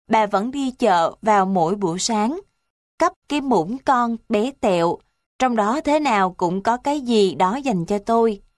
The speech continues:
Mẹ tôi cũng đã chuẩn bị gạo nếp, đậu xanh, chuẩn bị gói bánh. Bà tôi xăm xoay gói lá dong.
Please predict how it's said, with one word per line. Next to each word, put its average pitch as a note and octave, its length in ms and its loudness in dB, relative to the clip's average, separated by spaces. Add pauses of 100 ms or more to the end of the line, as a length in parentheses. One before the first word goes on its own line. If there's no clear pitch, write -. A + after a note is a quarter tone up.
(400)
Mẹ G3+ 200 0
tôi C4+ 340 2 (100)
cũng G3+ 220 0
đã F#3+ 160 2
chuẩn G3 240 0
bị E3 380 0
gạo E3+ 260 0
nếp, C4 280 0 (180)
đậu F3 240 0
xanh, C4 380 -2 (440)
chuẩn G3+ 220 0
bị E3 220 0
gói G3 160 -2
bánh. A3+ 400 -2 (540)
Bà G3+ 160 0
tôi A#3+ 360 0
xăm A3+ 240 -2
xoay A3 280 2
gói G#3+ 180 0
lá B3 160 -2
dong. B3+ 360 0